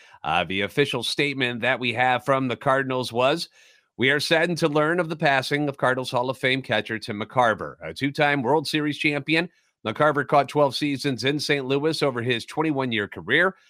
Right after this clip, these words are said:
Our condolences go out to the McCarver family and his many baseball friends and colleagues." He came up as a seventeen-year-old in nineteen fifty-nine. Like, can you imagine that at the age of seventeen? Like,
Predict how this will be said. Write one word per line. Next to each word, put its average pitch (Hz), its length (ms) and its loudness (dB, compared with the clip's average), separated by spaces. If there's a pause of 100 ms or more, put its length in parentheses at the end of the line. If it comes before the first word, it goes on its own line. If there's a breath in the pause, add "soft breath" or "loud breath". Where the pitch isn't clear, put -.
(220 soft breath)
Our 98 140 2
condolences 117 640 -2
go 123 180 0
out 120 160 2
to 127 80 -6
the 107 160 -8
McCarver 107 380 0
family 139 500 -2
and 160 180 -2
his 135 240 -2
many 135 220 -2
baseball 113 460 -2
friends 98 340 -4
and 92 100 -10
colleagues." 113 640 0 (480 soft breath)
He 104 140 -2
came 160 260 0
up 156 160 0
as 139 140 0
a 127 180 2
seventeen-year-old 190 880 0
in 85 80 -10
nineteen 139 400 -2
fifty-nine. 127 760 -2 (560)
Like, 123 160 0
can 147 120 -4
you 262 140 0
imagine 143 600 0
that 147 200 2
at 131 80 -4
the 127 160 -4
age 123 140 -6
of 120 100 -8
seventeen? 139 540 0
Like, 143 240 0